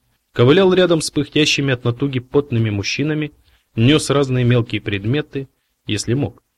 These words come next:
и время от времени вызывался заменить какого-нибудь измученного человека в упряжи. Но все знали, что он не в состоянии достаточно сильно налегать на ремни. К шестой неделе похода, когда они удалились от лагеря Террор на сорок семь миль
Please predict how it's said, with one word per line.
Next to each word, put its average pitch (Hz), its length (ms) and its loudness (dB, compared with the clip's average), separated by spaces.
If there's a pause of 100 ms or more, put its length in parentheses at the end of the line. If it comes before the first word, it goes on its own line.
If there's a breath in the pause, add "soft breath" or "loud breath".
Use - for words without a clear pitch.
(120)
и 185 200 2
время 202 340 2
от 190 100 -4
времени 175 540 0 (100)
вызывался 117 520 0
заменить 117 360 0
какого-нибудь 117 640 0
измученного 110 560 0
человека 107 560 -2
в 101 100 -4
упряжи. 92 460 -16 (560)
Но 110 220 2
все 101 260 -4
знали, 120 400 -4 (240)
что - 420 -4
он 196 220 2
не 175 80 2
в 160 80 -6
состоянии 165 520 2
достаточно 131 640 -2
сильно 151 500 -4
налегать 110 500 -4
на 107 80 -2
ремни. 98 440 -6 (840)
К - 60 -14
шестой 160 340 2
неделе 170 340 4
похода, 185 480 -2 (260)
когда 117 280 0
они 143 220 2
удалились 120 560 0
от 101 120 -8
лагеря 107 320 -2
Террор 110 480 -4
на 101 140 -6
сорок 107 320 -4
семь 98 240 -8
миль 110 260 -4